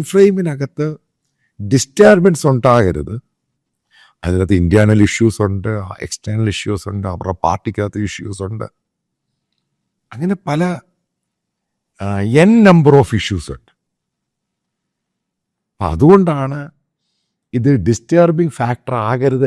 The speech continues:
എന്ന് പറയും. ഇപ്പൊ ഞാനൊരു ഉദാഹരണം പറയാം. ഇപ്പം ഇന്ത്യയിൽ നിങ്ങൾ എല്ലായിടത്തും കണ്ടതാണ്, ഈ ഹൈവേ ആണെങ്കിലും ചില ഫ്ലൈ ഓവേഴ്സ് ആണെങ്കിലും പല പ്രോജക്ട്സിനും അതിനകത്ത് ആർബിട്രേഷൻ,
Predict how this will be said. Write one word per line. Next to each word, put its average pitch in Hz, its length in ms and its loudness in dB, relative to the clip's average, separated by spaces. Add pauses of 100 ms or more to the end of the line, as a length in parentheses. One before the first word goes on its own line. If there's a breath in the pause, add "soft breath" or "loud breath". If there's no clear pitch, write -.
എന്ന് 101 140 -4
പറയും. 131 140 0
ഇപ്പൊ 160 120 -2
ഞാനൊരു 160 340 4 (120)
ഉദാഹരണം 113 520 2
പറയാം. - 220 -20 (1600)
ഇപ്പം 120 200 0 (2000)
ഇന്ത്യയിൽ 113 260 6 (120)
നിങ്ങൾ 113 220 4
എല്ലായിടത്തും 104 480 0
കണ്ടതാണ്, 87 440 -4 (180)
ഈ - 20 -2 (120)
ഹൈവേ 95 380 0 (140)
ആണെങ്കിലും 87 440 -2 (680)
ചില 87 220 0
ഫ്ലൈ 87 160 0 (160)
ഓവേഴ്സ് 101 400 2
ആണെങ്കിലും 85 420 -6
പല 90 100 2 (120)
പ്രോജക്ട്സിനും 82 680 -2 (1600)
അതിനകത്ത് 95 460 2
ആർബിട്രേഷൻ, 90 680 0